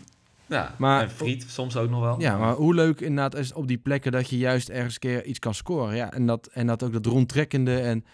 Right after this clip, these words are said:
Speaker 2: ja, ik heb er nooit zo over, eigenlijk over nagedacht. En
Speaker 1: Ik denk dat het in de stad gewoon veel, ve-, echt veel leuker wordt als het gewoon in steden echt is gedaan zou, eh, wou-, zou worden. En
Speaker 2: Nou, maar
Speaker 1: ook
Speaker 2: mis-,
Speaker 1: omdat
Speaker 2: misschien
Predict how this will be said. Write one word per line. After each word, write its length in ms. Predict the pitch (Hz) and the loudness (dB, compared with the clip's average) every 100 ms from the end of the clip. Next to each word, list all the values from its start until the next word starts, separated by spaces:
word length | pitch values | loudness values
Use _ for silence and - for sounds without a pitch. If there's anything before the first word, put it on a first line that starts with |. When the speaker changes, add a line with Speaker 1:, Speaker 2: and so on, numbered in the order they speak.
| _ _ _ - _ | _ _ _ -20 _
Speaker 2:
ja, 100 | - | -2
ik 100 | 156 | 2
heb 80 | 156 | 2
er 60 | |
nooit 160 | 151 151 | 4 4
zo 60 | 156 | 2
over, 200 | 147 135 | 2 0
eigenlijk 180 | 135 143 | -4 -4
over 140 | 131 | -2
nagedacht. 500 | 120 - 143 107 101 | -2 -2 -4 -4 -4
En 240 | 113 113 - _ _ _ _ | -6 -6 -8 _ _ _ _
Speaker 1:
Ik 120 | 151 | -2
denk 140 | 160 | 0
dat 120 | 165 147 | 0 -2
het 80 | |
in 60 | 147 | -2
de 60 | 143 | -2
stad 300 | - 170 170 | 0 0 0
gewoon 260 | 131 120 | -2 0
veel, 300 | 120 120 117 | 2 2 0
ve-, 160 | - 131 | -2 -4
echt 260 | 139 - | -2 -4
veel 180 | - 113 | -2 0
leuker 280 | 117 160 127 | 2 0 -2
wordt 220 | 98 90 | -2 -4
als 140 | - 98 | -6 -6
het 120 | 104 | -6
gewoon 200 | - 98 | -4 -4
in 80 | 98 | -4
steden 460 | - 123 123 107 | -4 -2 0 -2
echt 220 | - - 131 | -4 -6 -6
is 140 | 107 | -6
gedaan 360 | 113 92 87 87 | -4 -2 -2 -4
zou, 280 | 90 87 87 | -6 -4 -4
eh, 100 | 62 - | -6 -10
wou-, 240 | 82 87 82 | -8 -6 -8
zou 280 | - 87 85 | -6 -6 -4
worden. 380 | 90 87 87 - | -6 -4 -6 -6
En 260 | 101 101 117 - | -8 -8 -12 -4
Speaker 2:
Nou, 200 | 240 233 | 2 6
maar 140 | 208 | 8
Speaker 1:
ook 60 | 208 | 8
Speaker 2:
mis-, 140 | - | 4
Speaker 1:
omdat 120 | - 185 | 2 2
Speaker 2:
misschien 380 | - 226 208 | 6 6 6